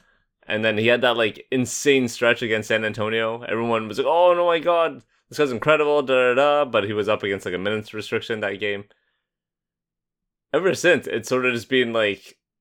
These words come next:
"Can Zion stay healthy? Can he do this? Can he do that?" Will his body hold up? Is his diet gonna change? Is he eating too much in New Orleans? Is he really happy? Blah, blah, blah. I mean, and,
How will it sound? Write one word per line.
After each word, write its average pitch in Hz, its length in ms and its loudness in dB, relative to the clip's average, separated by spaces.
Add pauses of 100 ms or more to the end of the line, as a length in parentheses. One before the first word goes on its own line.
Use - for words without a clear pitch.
(180)
"Can 98 220 -8
Zion 92 280 -4
stay 95 180 -2
healthy? 90 420 -4
Can 82 280 -10
he 82 100 -14
do 80 160 -12
this? 127 320 0
Can 92 140 -6
he 87 80 -6
do 85 160 -8
that?" 113 360 2 (640)
Will 101 160 0
his 101 140 -4
body 98 280 0
hold 95 240 -2
up? 120 460 2
Is 95 140 -10
his 92 80 -12
diet 120 400 4
gonna 123 180 -2
change? 123 400 -2
Is 98 100 -12
he 98 80 -8
eating 107 320 -6
too 113 120 -8
much 104 240 -2
in 95 100 -4
New 87 80 -6
Orleans? 127 540 0
Is 85 140 -10
he 87 100 -6
really 87 240 -6
happy? 123 480 0
Blah, 95 160 -8
blah, 82 100 -8
blah. 120 440 -4 (1400)
I 127 120 2
mean, 127 80 2
and, 127 340 0